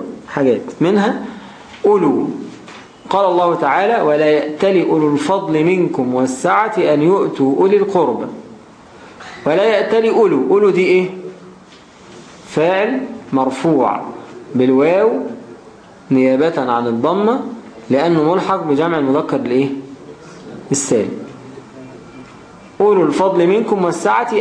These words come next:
أن يؤتوا أولي القربى". أولي التانية إعرابها إيه؟ مفعول به منصوب بالياء نيابة عن الفتحة لأنه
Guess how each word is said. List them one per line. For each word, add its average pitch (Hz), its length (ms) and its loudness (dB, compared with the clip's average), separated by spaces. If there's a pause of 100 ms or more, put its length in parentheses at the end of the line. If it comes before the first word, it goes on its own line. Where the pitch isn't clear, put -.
أن 185 100 0
يؤتوا 254 680 2
أولي 262 200 2
القربى". 147 580 0 (800)
أولي 202 140 4
التانية 185 540 0 (300)
إعرابها 147 400 0
إيه؟ 156 240 2 (2000)
مفعول 151 340 0
به 170 240 2 (880)
منصوب 131 600 2 (220)
بالياء 143 800 0 (1000)
نيابة 131 600 0
عن 131 420 -2 (400)
الفتحة 170 640 -2
لأنه 156 540 0